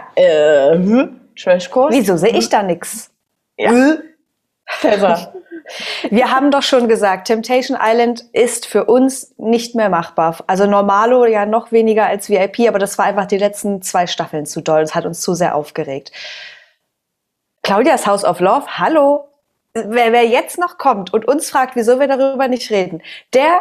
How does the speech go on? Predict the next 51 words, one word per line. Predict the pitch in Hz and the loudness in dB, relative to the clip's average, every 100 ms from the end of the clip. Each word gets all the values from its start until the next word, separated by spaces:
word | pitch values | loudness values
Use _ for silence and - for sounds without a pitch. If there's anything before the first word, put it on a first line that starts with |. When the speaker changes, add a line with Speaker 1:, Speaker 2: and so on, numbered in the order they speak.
| 359 - | -2 -2
Speaker 2:
hat | 240 262 | 0 0
jetzt | 269 | -2
die | 269 | 0
Hausaufgabe, | 233 233 247 247 233 | 0 -2 -2 0 0
sich | 208 | -2
über | 190 190 - | -2 -2 2
Ostern | 233 - 233 - | 0 0 -4 0
alle | 233 254 254 | 2 4 2
letzten | 220 220 - 220 | 2 0 -4 -4
Folgen | 185 190 | 0 -2
von | 190 175 | -2 -4
uns | 180 | -4
anzugucken. | 180 214 359 330 - 311 311 311 - | -2 -2 -2 -4 -2 -2 -2 -4 -4
Wir | - 208 | -2 0
haben | 277 | 0
da | 302 | 0
schon | 294 262 | 0 0
ein | |
bisschen | 262 254 254 | 0 0 -2
drüber | 233 233 | 0 -2
gesprochen. | 220 - - 202 202 | -2 -4 -2 -2 -2
Wir | 170 | -2
haben | 185 | -2
es | 190 | -4
natürlich | 202 185 196 190 | -6 -2 -2 0
bei | 175 | 0
Join | 170 180 165 160 | 0 0 0 0
geguckt. | 160 - 165 180 | -4 -4 -2 -2
Wir | |
konnten | 180 190 170 | 0 -2 -2
ja | 170 160 | -4 -4
nicht | 156 | -6
mehr, | 139 - | -12 -10
nicht | 185 170 | -8 -6
mehr | 143 | -6
warten, | 123 65 - - | -6 -8 -10 -6
ne? | 214 277 - - - | -4 -4 -8 -16 -4
In | 220 | 0
der | 226 | 0
Story | 220 226 233 240 | 0 0 2 2
haben | 226 | 0
wir, | 214 | -2
glaub | 208 | -2
ich, | 190 | -2
auch | 196 | -4
ein | 208 | -2
bisschen | 208 208 | -6 -6
drüber | 202 196 185 | -6 -2 -2
gesprochen. | 180 - 185 185 | -4 -4 -4 -4
Wir | 175 170 | -4 -2
reden | 185 180 | -2 -2